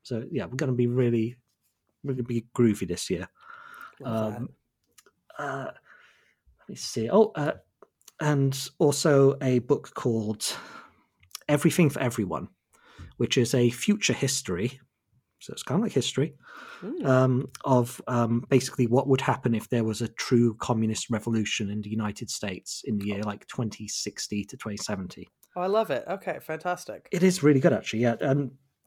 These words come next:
Speaker 1: it, you know, there's, like, um,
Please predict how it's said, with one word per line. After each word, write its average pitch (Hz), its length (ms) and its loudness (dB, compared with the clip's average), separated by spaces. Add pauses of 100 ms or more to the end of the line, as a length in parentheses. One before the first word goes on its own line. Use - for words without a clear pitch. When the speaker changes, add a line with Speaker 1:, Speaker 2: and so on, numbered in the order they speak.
(420)
Speaker 1:
it, - 160 -6 (640)
you 208 80 10
know, 269 240 8
there's, 196 300 4
like, - 340 0
um, 127 480 4